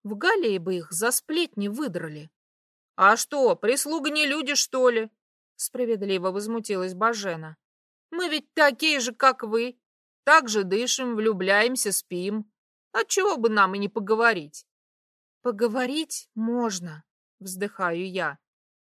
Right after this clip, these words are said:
«Только о своей жизни. Зачем чужую обсуждать, не понимаю». «Так нет ее своей-то жизни», воскликнула горничная.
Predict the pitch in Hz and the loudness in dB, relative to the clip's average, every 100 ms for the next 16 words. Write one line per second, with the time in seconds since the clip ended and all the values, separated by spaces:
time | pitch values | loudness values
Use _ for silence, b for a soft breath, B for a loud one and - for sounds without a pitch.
0 | _ - 311 311 285 285 285 320 349 277 | _ -4 -2 0 2 2 4 4 4 2
1 | 214 185 185 262 196 165 151 - _ _ | -2 -2 -4 -6 -6 -12 -16 -20 _ _
2 | _ _ 208 240 254 320 285 247 233 302 | _ _ -2 0 0 -2 -4 -4 -4 -2
3 | 262 180 - 220 214 208 220 151 - 190 | 0 0 -2 -6 -4 -2 -2 -4 -8 -6
4 | 214 262 294 277 214 160 147 _ _ _ | -4 -4 -2 0 0 -2 -12 _ _ _
5 | _ _ _ _ _ _ - 311 294 285 | _ _ _ _ _ _ 4 4 4 0
6 | 285 294 277 240 233 196 - 202 202 220 | 2 2 2 2 2 2 2 4 4 4
7 | 220 196 175 214 226 190 170 147 _ _ | 2 -2 -2 -2 -2 -6 -10 -12 _ _
8 | _ _ - 247 240 - 226 - 180 190 | _ _ -6 -4 -4 -4 -4 -4 -6 -6
9 | 202 233 180 160 - 170 165 | 0 0 0 -6 -10 -12 -16